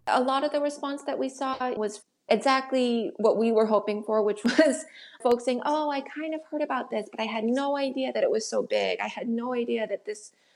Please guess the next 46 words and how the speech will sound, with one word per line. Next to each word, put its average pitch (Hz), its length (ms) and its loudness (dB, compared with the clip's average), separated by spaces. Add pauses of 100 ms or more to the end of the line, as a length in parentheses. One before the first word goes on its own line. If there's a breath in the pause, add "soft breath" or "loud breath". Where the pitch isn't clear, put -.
(200)
was 220 180 2
going 214 300 -4
on 214 200 -2
so 214 160 -4
widely." 190 760 -2
And 220 180 4
folks 240 240 6
kind 233 220 0
of 226 80 -2
taking 226 320 2
the 208 80 -4
conversation 196 880 -2 (400)
to 240 140 4
the 226 100 2
next 220 300 -2
step, - 480 -4 (760)
which 247 300 2
is - 300 -4
the 202 80 0
step 220 260 0
most 196 300 -4
homelessness 185 840 -8
stories 175 680 -4 (720)
end 202 160 0
up 247 160 0
with, 196 180 -2
which 190 140 -6
is, 202 120 -12 (220)
"How 254 240 0
is 254 120 2
this 226 180 -10
happening? 180 600 -12 (360 soft breath)
How 240 260 0
is 233 160 0
this 202 140 -2
the 185 120 0
richest 185 360 -2
nation 175 280 -4
in 165 120 -6
the 165 60 -8
world? 160 260 -6
And 170 260 -8
this 180 260 0
is 156 160 -8
what's - 200 -12
happening." - 500 -12